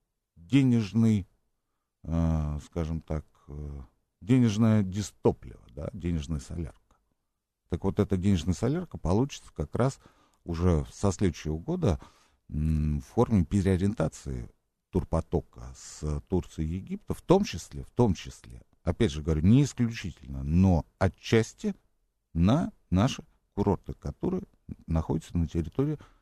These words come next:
Российской Федерации. А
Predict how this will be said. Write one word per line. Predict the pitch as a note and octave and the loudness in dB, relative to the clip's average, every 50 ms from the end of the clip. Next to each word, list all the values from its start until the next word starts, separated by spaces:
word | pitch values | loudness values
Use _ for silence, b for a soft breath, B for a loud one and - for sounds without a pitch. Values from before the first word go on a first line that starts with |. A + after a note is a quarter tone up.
| b b | b b
Российской | G#3 A3+ G#3+ - - G#2 F#2 - - - - | 4 4 4 4 2 0 -4 -4 -4 -10 -12
Федерации. | - - - - - - - - - _ _ _ _ _ _ _ _ _ _ _ _ _ _ _ _ _ _ _ _ _ _ _ _ _ _ _ _ _ _ _ _ _ _ _ _ _ - | -12 -12 -10 -6 -6 -6 -6 -6 -12 _ _ _ _ _ _ _ _ _ _ _ _ _ _ _ _ _ _ _ _ _ _ _ _ _ _ _ _ _ _ _ _ _ _ _ _ _ 8
А | D#3 E3 D#3+ D#3 D3+ C#3 B2+ | 10 12 12 12 10 8 6